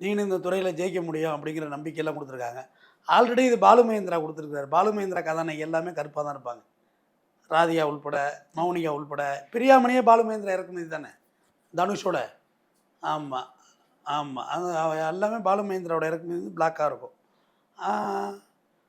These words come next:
ஆண்கள்ல கருப்பு பெருசா பார்க்கப்படுறதில்ல தனுஷோட என்ட்ரிக்கு பிறகு.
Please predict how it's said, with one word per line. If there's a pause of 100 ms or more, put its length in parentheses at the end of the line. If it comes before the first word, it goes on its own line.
(140)
ஆண்கள்ல
கருப்பு
பெருசா
பார்க்கப்படுறதில்ல (640)
தனுஷோட
என்ட்ரிக்கு
பிறகு.